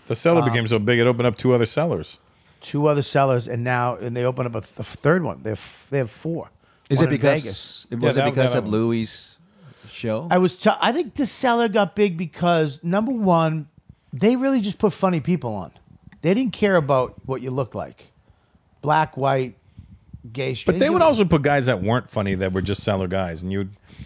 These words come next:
Speaker 1: I would see them and I'd go, "This guy again? Always he's here?"
Speaker 2: I
Speaker 1: I'm not gonna
Speaker 2: think
Speaker 1: say who they are, but you know who they are.
Speaker 2: I know who they are. Um, yeah,
Speaker 1: It was
Speaker 2: but I,
Speaker 1: like, it was
Speaker 2: they're
Speaker 1: like if
Speaker 2: loyal.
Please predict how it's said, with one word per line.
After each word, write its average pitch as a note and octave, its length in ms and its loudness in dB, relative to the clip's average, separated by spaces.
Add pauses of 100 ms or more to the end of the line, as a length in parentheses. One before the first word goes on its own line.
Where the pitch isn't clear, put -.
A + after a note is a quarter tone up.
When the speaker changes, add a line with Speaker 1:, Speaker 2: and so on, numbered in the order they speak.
(200)
Speaker 1:
I D#3+ 80 0
would G3 160 0
see D3+ 140 2
them C3+ 160 -2
and A2 80 0
I'd G#2 100 -2
go, F#2+ 160 0
"This A2 260 -2
guy F4 180 -4
again? C#3 380 -4 (180)
Always F#4+ 500 0
he's F4+ 160 -2
here?" A4 240 0 (720)
Speaker 2:
I G3+ 300 -4
Speaker 1:
I'm G#3+ 60 2
not F3+ 60 -4
gonna D#3+ 60 -2
Speaker 2:
think D4+ 140 2
Speaker 1:
say D#3 140 4
who B2+ 120 2
they A2+ 160 2
are, A#2 180 -2
but A#3 140 -8
you G#3+ 100 -8
know D3 120 -4
who A2+ 60 -2
they E2+ 140 -6
are. C3 220 -14
Speaker 2:
I G3 100 4
know G#3+ 120 2
who F3+ 60 4
they A#2+ 80 0
are. F#2 100 -10 (1500)
Um, A#2 180 -8 (460)
yeah, A#3 100 2
Speaker 1:
It G3+ 40 6
was G#3+ 100 4
Speaker 2:
but G3+ 40 4
I, F#3 40 4
Speaker 1:
like, F3 120 -2 (140)
it D#3 60 -2
was D#3 60 4
Speaker 2:
they're G3+ 80 2
Speaker 1:
like E3+ 100 2
if G3+ 80 4
Speaker 2:
loyal. G#3+ 380 4